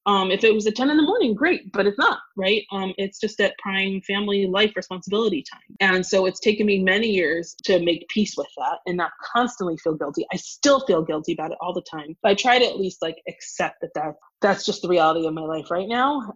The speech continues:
um, and to forgive myself and not to look at the clock every day when it's minyan time and feel guilty and haunted by the fact that I'm not there. On one of our first days of quarantine, um, a couple weeks ago, Yoni and I both had two o'clock phone calls on Monday.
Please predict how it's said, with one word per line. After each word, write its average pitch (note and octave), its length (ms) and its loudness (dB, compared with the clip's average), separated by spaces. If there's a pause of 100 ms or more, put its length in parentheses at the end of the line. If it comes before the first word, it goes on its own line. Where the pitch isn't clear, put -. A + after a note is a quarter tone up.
um, E3 640 4
and D#3+ 240 -8
to E3 100 -12
forgive F3 280 -4
myself E3 500 -4
and F3+ 120 -8
not E3+ 200 -8
to F#3+ 80 -8
look F3 180 -4
at E3+ 80 -4
the E3+ 80 -8
clock E3 340 -8
every E3+ 220 -8
day D#3+ 140 -4
when D#3+ 100 -8
it's D#3+ 140 -20
minyan E3 280 -12
time D3 280 -14 (120)
and D#3 160 -16
feel D#3 180 -4
guilty D3+ 600 -6
and D#3 240 -16
haunted D3 240 -12
by C#3 140 -4
the D#3 80 -12
fact C#3+ 240 -8
that D3 80 -12
I'm C3+ 120 -14
not B2 220 -18
there. - 260 -6 (540)
On E3 180 -4
one E3+ 140 0
of E3+ 80 -2
our E3+ 100 0
first E3 300 0
days D#3 180 -2
of D3+ 280 -6
quarantine, D#3+ 760 -4
um, D#3+ 180 -6
a D#3+ 60 -6
couple E3+ 220 -2
weeks D#3 260 0
ago, D3 380 -2 (480)
Yoni F#3 300 4
and F3 100 2
I E3 140 0
both F3+ 240 2
had D#3+ 220 -4
two G#3+ 220 4
o'clock E3 340 -4
phone D#3 180 -6
calls C#3+ 260 -6
on D3+ 200 -8
Monday. D#3 480 -4